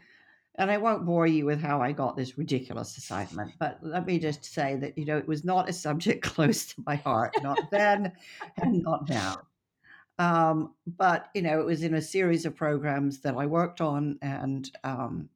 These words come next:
and so I pretty much had to do it. But then I said to myself, "Okay, so I don't really care how the <laughs> rabbit came to be introduced into England," um, which was in sort of the thirteenth century. But I'm a filmmaker,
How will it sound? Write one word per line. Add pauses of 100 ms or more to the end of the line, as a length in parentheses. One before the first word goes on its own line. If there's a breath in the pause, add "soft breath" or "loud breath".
(320)
and
so
I (180)
pretty
much
had
to
do
it. (1600 loud breath)
But
then
I
said
to
myself,
"Okay,
so
I
don't
really
care
how
the
<laughs>
rabbit
came
to
be (140)
introduced
into
England," (640 loud breath)
um, (120)
which
was
in
sort
of
the
thirteenth
century. (800 soft breath)
But
I'm
a
filmmaker,